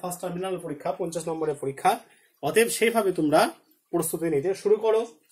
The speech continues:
কখন পরীক্ষা হবে তোমাদের গ্রুপে ঠিক জানিয়ে দেওয়া হবে। তবে আশা করা যাচ্ছে কিন্তু আর খুব বেশি দেরি নেই, তোমরা সেইভাবে প্রস্তুতিটা নাও, যেহেতু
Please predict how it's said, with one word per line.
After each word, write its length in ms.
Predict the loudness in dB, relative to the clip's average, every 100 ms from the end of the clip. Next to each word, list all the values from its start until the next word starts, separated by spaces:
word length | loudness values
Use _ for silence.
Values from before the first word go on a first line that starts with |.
| _ _ _ _ _ -10
কখন 200 | -6 -4 -4
পরীক্ষা 240 | -6 -2 -2
হবে 140 | 0 -2 -2
তোমাদের 260 | -4 -4 -4
গ্রুপে 260 | -4 0 0 0 -10 _ _ _ _ _
ঠিক 120 | -4 -2
জানিয়ে 220 | -2 -2 -2
দেওয়া 140 | -4 -6 _ -10
হবে। 200 | -10 -10 -16 _ _
তবে 180 | 0 2 2 -2 0
আশা 120 | 2 4
করা 120 | 4 4
যাচ্ছে 200 | 2 0
কিন্তু 140 | 0 2
আর 60 | 0 -2
খুব 100 | 0
বেশি 200 | 0 0 -2 -4 _ _ -4
দেরি 260 | 4 6 6
নেই, 120 | 6 4 -2 _ _
তোমরা 200 | 0 6 6 4
সেইভাবে 320 | 0 0 -2 -4
প্রস্তুতিটা 420 | -8 -10 -12 -6 -4
নাও, 120 | -2 -4 -8 _ _ _
যেহেতু 280 | -6 -6 -6